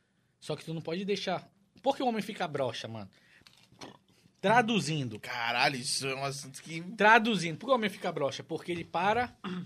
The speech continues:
Speaker 1: a sua própria produção hormonal. Por exemplo, eu produzo testosterona.
Speaker 2: O corpo dele acha, "Não,
Speaker 1: Aí
Speaker 2: ele vai botar, foda-se,
Speaker 1: Isso.
Speaker 2: não faço mais."
Speaker 1: Entre outras palavras, eu injetei, se eu injeto com muita frequência, sem um acompanhamento, o que é que vai acontecer? Não preciso mais produzir.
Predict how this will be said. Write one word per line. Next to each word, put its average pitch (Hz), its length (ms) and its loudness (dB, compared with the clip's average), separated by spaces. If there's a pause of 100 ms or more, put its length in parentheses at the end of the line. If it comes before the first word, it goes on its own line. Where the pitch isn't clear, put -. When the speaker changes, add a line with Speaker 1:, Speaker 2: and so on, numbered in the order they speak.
(320)
Speaker 1:
a 156 100 0
sua - 160 -2
própria 190 320 0
produção 196 640 2
hormonal. 190 600 -2 (220)
Por 151 120 -2
exemplo, 147 180 -4
eu 202 120 2
produzo 226 640 0 (320)
testosterona. 202 640 2
Speaker 2:
O - 20 -4
corpo 151 240 -2
dele 156 200 0
acha, 151 260 2
"Não, 165 120 -2
Speaker 1:
Aí 180 180 6
Speaker 2:
ele 208 80 0
vai 143 100 0
botar, 143 400 -4
foda-se, 143 340 -4 (220)
Speaker 1:
Isso. - 240 0
Speaker 2:
não 139 80 -4
faço 139 180 -8
mais." 107 220 -12
Speaker 1:
Entre 254 180 -2
outras 254 160 0
palavras, 180 380 2
eu 208 40 4
injetei, 226 680 6 (340)
se - 140 2
eu 269 100 4
injeto 196 400 4
com - 180 -10
muita 247 300 2
frequência, 202 720 2
sem 226 300 -2
um 208 260 -2 (240)
acompanhamento, 170 840 -2 (300)
o - 40 -20
que - 80 -6
é - 20 -4
que 180 60 -4
vai 185 80 0
acontecer? 175 340 -8
Não 156 100 -8
preciso 180 320 -8
mais 160 140 -8
produzir. 143 480 -10